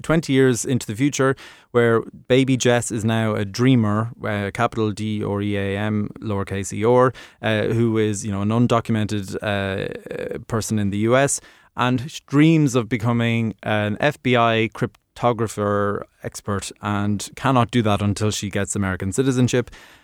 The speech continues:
But there's all this, uh, problem going on with her housing, even though <laughs> they live, you know, you know, they, they go to great lengths to explain how her and her friends, Tasha and Oren,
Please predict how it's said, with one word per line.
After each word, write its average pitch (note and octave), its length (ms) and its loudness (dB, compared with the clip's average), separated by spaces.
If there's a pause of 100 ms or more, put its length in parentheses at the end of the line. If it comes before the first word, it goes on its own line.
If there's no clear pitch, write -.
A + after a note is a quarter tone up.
(340)
But C#3+ 160 2
there's D#3+ 220 6
all F#3+ 180 6
this, E3 260 4
uh, C#3 280 4
problem E3 440 4
going C#3 300 6
on C3+ 400 4
with A#2+ 160 2
her A2 160 2
housing, B2 640 0
even E3+ 220 2
though D#3+ 220 0 (160)
<laughs> - 160 -6
they A#2+ 100 2
live, E3 280 4 (260)
you C#3 60 -2
know, A2+ 180 2
you A2 160 -4
know, A2+ 60 -6 (140)
they, B2 160 2
they B2+ 240 0
go D#3 140 4
to E3 80 -2
great D3 220 4
lengths C3 300 2
to A#2 120 0
explain A#2 320 0
how A2 180 2
her C3 240 4
and A#2 140 2
her G#2 100 2
friends, A2+ 460 0
Tasha A#2 400 0
and A2 100 0
Oren, A2+ 360 0